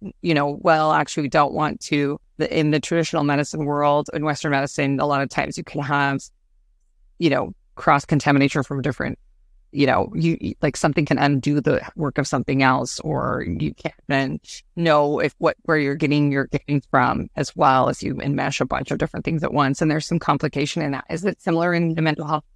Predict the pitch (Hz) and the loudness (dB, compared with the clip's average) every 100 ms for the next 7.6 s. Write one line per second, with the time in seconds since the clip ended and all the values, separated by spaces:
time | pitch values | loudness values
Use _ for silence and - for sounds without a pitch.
0 | - 170 - 151 160 - - 160 151 143 | -12 -8 -2 0 0 -4 -4 0 0 -2
1 | 170 - 160 160 147 165 180 170 - 160 | -4 0 2 2 2 2 2 2 2 4
2 | 151 170 139 - _ _ _ _ _ _ | 4 2 -2 -6 _ _ _ _ _ _
3 | _ - 190 170 170 160 147 151 147 170 | _ -6 0 2 2 2 0 0 -2 -4
4 | - 160 - 147 147 160 143 - - - | -4 -6 -4 0 2 4 2 0 -4 -4
5 | - _ - _ - 147 147 147 143 _ | -6 _ -20 _ -2 2 4 2 0 _
6 | _ 143 139 135 147 - 160 - 160 156 | _ 0 2 2 0 0 -4 -2 -4 -4
7 | - 170 - 156 156 - | -4 -2 -2 -2 -4 -6